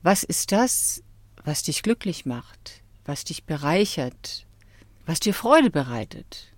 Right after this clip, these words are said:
Und dann betrachte auf der anderen Seite, was gibt es für Dinge,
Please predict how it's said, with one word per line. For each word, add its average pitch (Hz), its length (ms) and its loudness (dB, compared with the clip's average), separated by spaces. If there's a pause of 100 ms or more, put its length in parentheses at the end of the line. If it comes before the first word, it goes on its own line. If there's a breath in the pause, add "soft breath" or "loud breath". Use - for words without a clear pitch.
(1200)
Und 165 180 0
dann 180 160 4
betrachte 196 560 -4
auf - 120 -8
der - 140 -4
anderen 160 320 -2
Seite, 170 500 -4 (520)
was 175 220 -4
gibt - 220 -4
es - 120 -8
für 196 140 -2
Dinge, 208 440 0